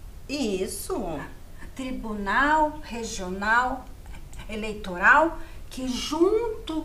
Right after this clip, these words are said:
Speaker 1: com as escolas municipais desenvolvem o projeto Eleitor do Futuro. Com o, com qual objetivo?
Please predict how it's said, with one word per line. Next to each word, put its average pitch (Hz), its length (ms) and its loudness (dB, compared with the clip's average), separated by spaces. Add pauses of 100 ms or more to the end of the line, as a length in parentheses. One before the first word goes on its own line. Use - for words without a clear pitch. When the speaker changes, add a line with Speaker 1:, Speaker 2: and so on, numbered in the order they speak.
Speaker 1:
com 262 320 -6
as 233 240 -2
escolas 311 720 2 (280)
municipais 247 880 -2 (200)
desenvolvem 247 1040 2 (400)
o 240 140 -2
projeto 214 760 -2 (1040)
Eleitor 254 520 4
do 262 100 -2
Futuro. 262 600 -2 (400)
Com 254 100 0
o, 254 380 0 (440)
com 440 160 -12
qual 208 260 2
objetivo? - 680 -4